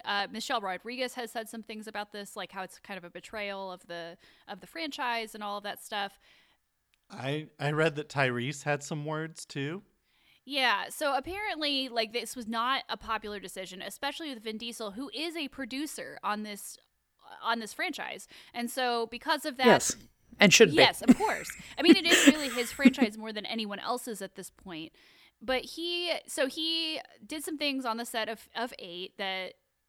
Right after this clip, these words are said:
Speaker 1: to, to show his displeasure, including canceling some scenes that The Rock was supposed to be in.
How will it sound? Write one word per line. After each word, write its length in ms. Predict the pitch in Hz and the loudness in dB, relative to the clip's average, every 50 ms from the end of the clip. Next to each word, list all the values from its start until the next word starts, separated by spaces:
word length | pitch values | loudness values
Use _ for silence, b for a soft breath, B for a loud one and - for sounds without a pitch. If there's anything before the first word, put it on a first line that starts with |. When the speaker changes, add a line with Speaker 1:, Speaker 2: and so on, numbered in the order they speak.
| _ _ - | _ _ -10
Speaker 1:
to, 160 | - 262 247 | -4 -4 -4
to 180 | 247 - 254 247 | -4 -4 -8 -8
show 300 | - - 370 359 359 320 | -4 2 4 4 4 6
his 200 | 285 233 220 - | 4 -2 -2 -4
displeasure, 560 | - 202 - - - 196 180 - 190 196 202 | -8 -10 -10 -8 -6 -6 -6 -6 -8 -8 -8
including 460 | 202 208 202 - 247 233 226 214 208 | -8 -10 -10 -10 -10 -8 -6 -8 -8
canceling 500 | 208 220 214 202 196 - 220 208 202 202 | -6 -8 -8 -8 -8 -10 -12 -10 -12 -12
some 160 | - - 208 | -12 -12 -14
scenes 320 | 190 - - 190 190 185 - | -14 -14 -14 -14 -14 -14 -14
that 100 | 175 - | -14 -14
The 80 | 175 | -10
Rock 240 | 180 180 170 175 - | -6 -6 -6 -6 -8
was 100 | 151 - | -10 -18
supposed 220 | - - - - - | -16 -16 -16 -16 -14
to 40 | 254 | -12
be 180 | - 359 359 339 | -10 -6 -4 -2
in. 280 | 320 302 294 285 269 | 0 0 0 -2 -4